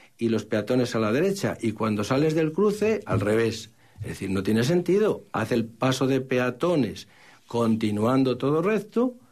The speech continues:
no te cruzas con las bicicletas y las bicicletas que sigan también todo recto y no se cruzan con los peatones. Claro, nada más los que van a cambiar el, el, el sentido de, de la circulación. Es decir, son cosas que, que cualquiera las ve, o sea, eso no, no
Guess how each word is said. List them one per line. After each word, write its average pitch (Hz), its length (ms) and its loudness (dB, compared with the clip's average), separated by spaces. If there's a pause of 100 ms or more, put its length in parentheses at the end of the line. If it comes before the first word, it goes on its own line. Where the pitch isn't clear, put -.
(140)
no 113 220 0
te 113 120 0
cruzas 117 400 -2
con 95 140 -4
las 90 160 -4
bicicletas 190 760 0 (180)
y 196 100 2
las 196 160 4
bicicletas 196 500 2
que 175 120 -2
sigan 175 220 2
también 175 260 2
todo 180 180 2
recto 196 340 0
y 127 80 2
no 107 140 0
se 101 80 -4
cruzan 110 280 0
con 104 100 0
los 101 100 -4
peatones. - 480 -2 (140)
Claro, 110 200 0
nada 95 140 0
más 107 160 2
los 113 140 -2
que - 100 -4
van 104 120 -2
a 104 80 -2
cambiar 107 300 -2
el, 107 220 0
el, - 340 -4
el - 120 -6
sentido 120 580 0
de, 95 260 -6 (300)
de 101 100 -2
la 95 80 0
circulación. 95 560 -2 (380)
Es - 160 -6
decir, 110 240 0 (200)
son 127 240 0
cosas 156 320 0
que, 117 300 -2 (400)
que - 100 -10
cualquiera - 440 -2
las 104 200 -2
ve, 143 160 0
o 123 60 0
sea, 104 180 -4
eso 104 240 -4
no, 110 260 4
no 107 400 -2